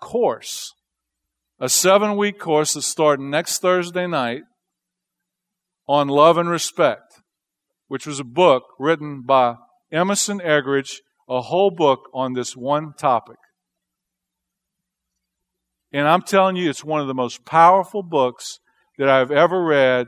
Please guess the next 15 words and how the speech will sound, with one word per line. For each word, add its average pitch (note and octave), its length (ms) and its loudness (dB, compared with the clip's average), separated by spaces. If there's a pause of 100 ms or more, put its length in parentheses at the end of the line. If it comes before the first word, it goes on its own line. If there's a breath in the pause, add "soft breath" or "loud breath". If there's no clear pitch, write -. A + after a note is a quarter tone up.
(420)
And C#3 100 -6
he D3 100 -2
talks F3 360 2
about D3 300 4
how D3+ 160 4
to D3 80 -4
stop D#3 440 2
this D3+ 200 -8
crazy E3+ 380 -2
cycle, A#2+ 420 -2
because C3 320 -8
the C3 80 -6
crazy F#3 400 0
cycle C3+ 520 0 (220)
is, C3 140 -8